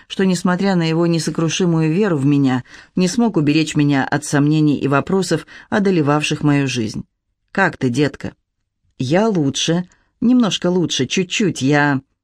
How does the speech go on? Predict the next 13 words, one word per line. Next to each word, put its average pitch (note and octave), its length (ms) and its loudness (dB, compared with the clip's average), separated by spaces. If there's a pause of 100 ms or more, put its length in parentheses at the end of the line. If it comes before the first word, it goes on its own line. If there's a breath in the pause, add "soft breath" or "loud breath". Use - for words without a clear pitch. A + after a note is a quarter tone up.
(500)
На C#3 160 0
короткую C3+ 440 -2
секунду F3+ 400 -2
я D#3+ 120 2
готова E3 360 0
была D#3 200 0
рассказать D#3 520 0
ему D3+ 260 2 (220 loud breath)
о - 100 -2
вчерашней E3+ 520 0
встрече F3 500 0 (160 loud breath)
с - 140 -14
психотерапевтом, D#3 1000 0